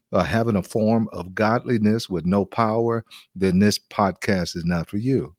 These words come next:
But if you want to experience the resurrection power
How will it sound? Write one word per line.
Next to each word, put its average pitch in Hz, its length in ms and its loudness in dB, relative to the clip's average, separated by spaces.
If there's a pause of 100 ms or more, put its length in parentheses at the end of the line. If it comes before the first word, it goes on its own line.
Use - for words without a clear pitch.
(340)
But 107 140 4
if 107 100 2
you 117 100 4
want 127 220 4
to 117 60 4
experience 117 480 0
the 92 140 -2
resurrection 104 1000 0
power 98 560 -2